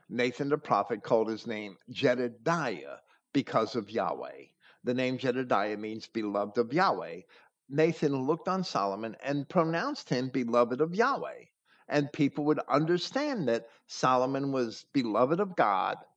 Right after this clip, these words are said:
as time moved forward from that time on. Later, as we read in First Kings chapter one,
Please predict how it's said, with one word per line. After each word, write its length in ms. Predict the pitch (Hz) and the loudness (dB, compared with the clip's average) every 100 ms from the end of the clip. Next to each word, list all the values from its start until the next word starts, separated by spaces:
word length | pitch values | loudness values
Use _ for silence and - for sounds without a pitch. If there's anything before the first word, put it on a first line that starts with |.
| _ _ _ _ _ _ _ _ 151 | _ _ _ _ _ _ _ _ 0
as 180 | 147 | 0
time 320 | - 135 117 120 | -2 -2 0 2
moved 260 | 120 120 | 0 0
forward 480 | - 101 78 - - | -2 -2 -2 -12 -20
from 320 | - 143 117 120 | -4 -2 0 0
that 240 | 123 - | -2 -4
time 320 | - 117 104 | -4 -4 -4
on. 260 | - 107 78 - _ _ _ _ _ _ _ _ | -4 -6 -6 -16 _ _ _ _ _ _ _ _
Later, 420 | - 208 175 - - _ _ _ _ _ _ _ _ _ _ _ _ _ _ _ _ _ _ - | 4 6 6 -2 -16 _ _ _ _ _ _ _ _ _ _ _ _ _ _ _ _ _ _ 4
as 180 | 156 139 | 4 4
we 160 | 139 | -2
read 200 | 131 147 | -2 -2
in 120 | 127 113 | -4 -2
First 320 | 143 123 - | 0 0 0
Kings 260 | 131 113 | -4 -4
chapter 340 | - 123 - 92 | -4 -4 -2 -6
one, 360 | 85 120 - | -4 -4 -4